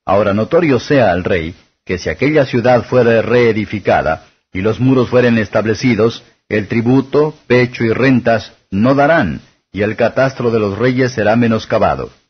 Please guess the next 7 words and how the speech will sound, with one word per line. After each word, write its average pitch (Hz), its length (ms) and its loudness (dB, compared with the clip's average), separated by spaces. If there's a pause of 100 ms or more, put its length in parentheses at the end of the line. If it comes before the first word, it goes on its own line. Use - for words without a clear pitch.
(600)
Ya 98 300 -2
pues 110 220 -2
que 107 100 -2
estamos 107 420 -2
mantenidos 107 560 0
de 104 100 -2
palacio, 101 600 0